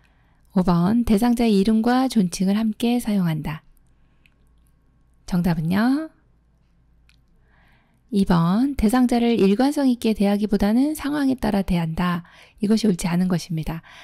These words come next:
진압력 장애가 있어요. 그러면 사람이나 시간, 장소에 대한 인지 능력이 떨어지시는 분이 진압력 장애가 있다, 이렇게 보고 있어요. 그래서 일 번 같이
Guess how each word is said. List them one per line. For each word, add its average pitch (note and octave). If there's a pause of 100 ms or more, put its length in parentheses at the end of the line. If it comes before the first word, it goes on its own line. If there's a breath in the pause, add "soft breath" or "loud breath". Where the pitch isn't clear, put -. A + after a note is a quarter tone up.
(180 loud breath)
진압력 C#4
장애가 A3+
있어요. F#3
그러면 G3+ (560 loud breath)
사람이나 G3+
시간, B3
장소에 A#3
대한 G3+ (320 loud breath)
인지 A3
능력이 A3
떨어지시는 A3+
분이 G3+
진압력 F3+
장애가 F#3
있다, G3+
이렇게 G3+
보고 F3
있어요. E3+ (460 loud breath)
그래서 A#3
일 G#3
번 D4
같이 A#3